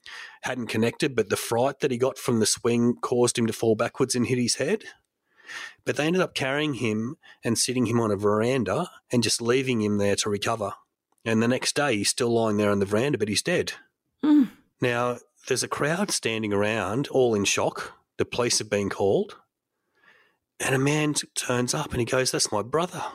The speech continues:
Speaker 1: He bursts into tears and he races home to tell his mother. So he lived a couple of blocks away. And he went to his mother and he said, "Your son's dead. My brother's dead. I just saw him."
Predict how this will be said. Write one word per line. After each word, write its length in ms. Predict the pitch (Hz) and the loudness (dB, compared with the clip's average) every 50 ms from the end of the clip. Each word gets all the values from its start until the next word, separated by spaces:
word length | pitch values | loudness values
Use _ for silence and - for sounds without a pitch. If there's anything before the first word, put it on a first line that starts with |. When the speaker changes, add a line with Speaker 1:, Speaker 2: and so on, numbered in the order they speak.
| - _ _ _ _ _ | -16 _ _ _ _ _
Speaker 1:
He 120 | - 151 | -6 -6
bursts 380 | 147 - 170 175 170 - - - | -2 0 2 2 2 2 0 -2
into 160 | 120 98 101 | -2 -2 -2
tears 720 | - - - 175 214 175 101 113 175 214 - - - - - - - _ _ _ _ _ _ - - - - - - _ - | -2 0 2 2 2 2 2 2 0 0 0 -2 -2 -2 -4 -8 -20 _ _ _ _ _ _ -20 -20 -20 -20 -20 -14 _ -4
and 80 | 143 | -2
he 80 | 143 139 | -2 -2
races 420 | 135 143 143 160 156 - 135 117 | 0 0 0 0 0 0 -2 -2
home 220 | - 127 113 113 113 | -2 -2 -2 -2 -4
to 60 | 107 | -4
tell 200 | 101 - 120 110 | -2 0 0 2
his 120 | 110 107 - | 2 2 2
mother. 300 | 127 135 - - 101 101 | 0 -2 0 0 0 0
So 180 | - - 123 | 0 0 0
he 200 | 127 135 156 165 | 0 2 2 2
lived 200 | 131 117 113 113 | 2 2 0 0
a 40 | 113 | -2
couple 220 | - - 117 - 107 | -4 -4 0 0 0
of 80 | 101 | 2
blocks 280 | 107 104 98 - - - | 2 0 0 0 -2 -2
away. 500 | 101 95 95 95 95 120 180 226 - _ _ _ _ _ _ _ - - - - - - - - - | 0 0 0 0 0 0 -2 -2 -4 _ _ _ _ _ _ _ -20 -20 -18 -18 -18 -18 -20 -20 -4
And 80 | - 131 | 0 0
he 60 | 135 | 2
went 180 | 131 135 165 - | 2 0 -2 -2
to 100 | - - | 0 0
his 140 | 151 147 - | 0 0 0
mother 280 | 151 160 170 - 165 | 0 -2 0 0 0
and 80 | 151 139 | 0 2
he 80 | 135 | 2
said, 280 | 117 - - - 131 131 - - - - - | 0 0 -2 -2 -4 -4 -6 -10 -14 -10 -2
"Your 140 | - 151 127 | 0 0 2
son's 400 | - - - 165 175 175 160 147 | 2 0 0 0 0 0 -2 0
dead. 360 | - - 170 170 143 123 - - - - | 0 0 2 2 0 0 -2 -12 -8 -2
My 120 | - 139 | -2 -2
brother's 400 | 135 139 147 151 156 156 147 135 | 0 0 0 0 2 0 0 0
dead. 340 | - - 151 160 156 143 143 | 0 0 0 2 2 4 4
I 60 | 143 | 2
just 260 | 143 139 143 - - - | 2 2 2 0 0 0
saw 200 | 165 151 156 139 | 0 0 0 0
him." 320 | 135 135 127 120 143 185 | 0 0 -2 -2 -4 -6